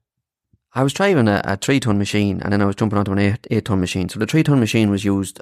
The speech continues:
a-, along the track edge, and then the eight ton machine was for bulking it out, you know.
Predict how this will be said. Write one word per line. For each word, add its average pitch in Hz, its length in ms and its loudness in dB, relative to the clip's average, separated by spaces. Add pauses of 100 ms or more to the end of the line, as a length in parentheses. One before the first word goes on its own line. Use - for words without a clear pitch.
a-, - 160 -2
along 101 260 2
the 95 60 0
track 104 300 -4
edge, 98 420 -2 (400)
and 98 140 0
then 98 100 4
the 101 120 2
eight 110 120 2
ton 101 140 -2
machine 95 280 0
was 90 120 -4
for 98 80 -4
bulking 90 360 -2
it 87 100 -2
out, 95 240 -2
you 98 60 -2
know. 90 200 -2